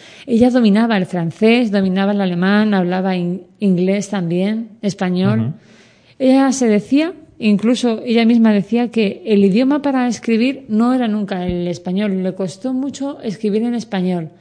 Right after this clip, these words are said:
Speaker 2: Ujú.
Speaker 1: Escribió muchas novelas, incluso La familia de Alvareda la escribió primero en alemán, en francés, porque ella se sentía mucho más cómoda y ella de-, decía también que era,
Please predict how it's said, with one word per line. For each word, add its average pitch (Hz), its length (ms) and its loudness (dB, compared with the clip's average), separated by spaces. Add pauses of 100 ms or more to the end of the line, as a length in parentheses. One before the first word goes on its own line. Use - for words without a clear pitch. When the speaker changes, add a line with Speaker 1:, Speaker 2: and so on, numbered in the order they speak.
(180)
Speaker 2:
Ujú. 117 240 -6 (260)
Speaker 1:
Escribió 220 520 0
muchas 247 360 -4
novelas, 269 500 -2
incluso 190 760 -4 (320)
La 190 100 0
familia 190 320 0
de 208 60 2
Alvareda 202 440 -2
la 220 120 -4
escribió 196 300 -6
primero 214 260 -4
en 214 80 -6
alemán, 208 560 -4
en 208 100 -6
francés, 208 640 -6 (760)
porque 214 300 2
ella 240 80 0
se 247 80 -4
sentía 254 400 -2
mucho 220 340 0
más 233 220 -4
cómoda 262 540 -2 (300)
y 233 100 -2
ella 285 160 0
de-, 254 280 -4
decía 202 380 0
también 277 420 0
que 240 120 -2
era, 262 280 -2